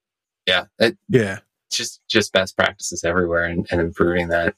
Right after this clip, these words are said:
Speaker 1: uh, generally would go a long way there.
Speaker 2: Yeah. Okay. So what I was wondering about then, maybe we could kind of dive into the tools that, that you like to use. You mentioned some for,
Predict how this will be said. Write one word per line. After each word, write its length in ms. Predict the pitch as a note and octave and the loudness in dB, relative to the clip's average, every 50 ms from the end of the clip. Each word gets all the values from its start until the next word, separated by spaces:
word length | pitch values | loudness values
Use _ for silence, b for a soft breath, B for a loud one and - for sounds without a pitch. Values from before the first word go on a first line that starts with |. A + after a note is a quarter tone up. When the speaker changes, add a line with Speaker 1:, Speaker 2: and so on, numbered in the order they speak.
| - F#2 | -2 -2
Speaker 1:
uh, 200 | E2 E2 E2 E2 | -2 -2 -2 -2
generally 320 | F2+ - F2 F2 F2 F2 F2 | -2 0 0 0 0 0 2
would 160 | F2 F2 - | 2 2 2
go 160 | - - C2+ | 2 2 2
a 60 | - | 2
long 240 | - - - - - | 0 0 0 0 0
way 180 | - - - - | 0 0 0 0
there. 240 | - - - G#2+ G#2 - _ _ _ _ _ _ - | 0 -2 -2 -2 -4 -6 _ _ _ _ _ _ 2
Speaker 2:
Yeah. 200 | E3+ D#3+ A#2+ - - D#3+ | 2 4 2 0 -2 0
Okay. 300 | F3 - C#3+ C3 C#3 - _ _ _ _ _ _ _ _ _ _ | 2 4 2 2 2 -2 _ _ _ _ _ _ _ _ _ _
So 400 | - - D#3 C#3+ C3+ C3+ C3+ - _ _ _ _ _ _ _ | 2 4 4 4 2 0 -4 -8 _ _ _ _ _ _ _
what 260 | A2 A#2 D3 D3+ D#3 | -2 2 4 4 4
I 80 | D#3 D3+ | 4 4
was 200 | C#3 B2+ - - | 2 0 2 2
wondering 280 | C#3+ D3 C#3+ D3+ C3 | 4 4 4 2 2
about 280 | B2+ A#2+ A#2+ A2+ - A#2 | 4 2 2 2 2 0
then, 180 | B2+ A#2+ A#2+ | 0 2 4
maybe 340 | A#2+ A#2+ A#2+ A2 A2+ A2 G#2+ | 4 2 2 2 2 2 2
we 140 | G#2 A2 A2 | 2 0 0
could 160 | - A#2 G#2 | 0 -2 0
kind 200 | - B2 A#2 G#2+ | 2 2 0 2
of 60 | G2+ | 2
dive 240 | F#2+ A2 G#2+ G#2+ G2 | 2 2 2 2 0
into 240 | G#2+ G2+ - - G#2 | -2 -2 -2 -4 -4
the 340 | - - G2+ G2 F#2 - - _ _ _ _ _ _ _ _ _ _ _ _ _ _ _ _ | -2 -2 -4 -4 -4 -6 -10 _ _ _ _ _ _ _ _ _ _ _ _ _ _ _ _
tools 840 | - - G#3+ A3 G3 D#3 C#3 B2 A#2 A#2 A2+ G#2+ - - - - - _ _ _ _ _ _ _ _ _ _ _ _ _ - | 0 2 4 4 6 4 4 4 2 0 0 -2 -4 -6 -6 -8 -14 _ _ _ _ _ _ _ _ _ _ _ _ _ 2
that, 260 | A#2+ A2+ G#2+ - - _ | 2 2 2 0 -4 _
that 220 | A#2 A#2 G#2+ - | 0 0 0 2
you 460 | G#2+ A2+ C3 D#3+ E3+ D#3+ D3+ C#3+ B2+ A#2+ | 0 2 4 4 4 4 2 2 2 2
like 220 | B2 B2 B2 - | 2 2 2 2
to 100 | - A#2+ | 0 0
use. 260 | A#2+ A#2+ A#2+ A#2 G#2+ | 2 2 2 2 2
You 100 | A#2+ A#2+ | 2 2
mentioned 360 | A#2+ C#3 B2+ - - A2 G2 | 4 2 2 2 -2 -2 -2
some 440 | - - A#2 A2+ A2+ G#2+ G#2 G#2 G2 - _ _ _ _ - - - _ _ _ _ _ _ _ _ - | 0 0 2 2 2 0 -2 -4 -6 -10 _ _ _ _ -20 -20 -20 _ _ _ _ _ _ _ _ 0
for, 580 | - A2 G#2 G2+ F#2+ F#2 F2+ F2+ F2 - - | 2 4 4 6 4 4 2 0 -2 -4 -8